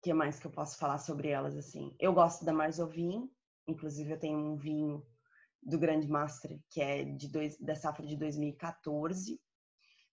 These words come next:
que são, tipo, coleções especiais deles, e que não tenho coragem de abrir, porque tenho medo de beber, gostar e depois não achar outra garrafa. <laughs> E aí, agora tem uma,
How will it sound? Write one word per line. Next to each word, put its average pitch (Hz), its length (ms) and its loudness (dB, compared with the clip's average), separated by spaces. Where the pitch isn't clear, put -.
que - 80 -10
são, 160 260 0
tipo, 170 240 -8
coleções 160 640 2
especiais 156 760 0
deles, 165 600 -4
e 165 60 2
que 208 320 4
não 185 240 6
tenho 190 200 6
coragem 165 340 10
de 165 80 6
abrir, 165 540 6
porque - 160 -18
tenho 165 160 4
medo 165 220 6
de 151 120 -4
beber, 147 340 -2
gostar 156 340 -2
e 156 40 0
depois 156 240 -6
não 160 80 -2
achar 160 200 -2
outra 147 160 -2
garrafa. 160 500 0
<laughs> - 840 -2
E 220 140 6
aí, 220 340 10
agora 208 520 12
tem 214 280 4
uma, 208 640 0